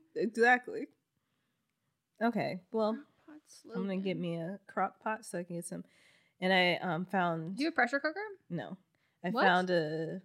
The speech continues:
Speaker 1: bison, some bison oxtail, and it's about to be on.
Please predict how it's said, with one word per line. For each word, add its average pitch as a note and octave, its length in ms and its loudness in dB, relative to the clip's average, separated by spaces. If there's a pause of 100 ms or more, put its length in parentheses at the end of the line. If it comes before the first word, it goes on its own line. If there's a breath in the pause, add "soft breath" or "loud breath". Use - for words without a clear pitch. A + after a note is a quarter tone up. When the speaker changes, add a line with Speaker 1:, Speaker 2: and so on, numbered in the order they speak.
(220)
Speaker 1:
bison, F3+ 520 -2
some D#3 200 -6
bison F3 400 -6
oxtail, A3 640 -10 (1200)
and D#3+ 200 -4
it's D#3+ 140 -10
about B2+ 280 -8
to - 100 -20
be - 140 -14
on. D#2+ 340 -16